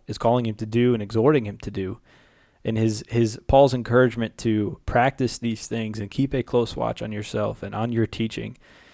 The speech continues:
He's saying, "Persist in this," and by persisting in it, he s-, he will save both himself and the hearers. Uh, the in-, there's the inseparability, again, of, of your ministry from other people, of ministry from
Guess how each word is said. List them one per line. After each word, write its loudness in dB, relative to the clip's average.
He's -2
saying, 4
"Persist 2
in 0
this," -2
and 0
by 6
persisting -2
in 0
it, -6
he 0
s-, -4
he 0
will 0
save 2
both 2
himself -2
and 2
the 0
hearers. -6
Uh, -8
the -2
in-, -2
there's 2
the -2
inseparability, 0
again, -6
of, -8
of -8
your 0
ministry -2
from -8
other -4
people, -6
of -6
ministry -4
from -6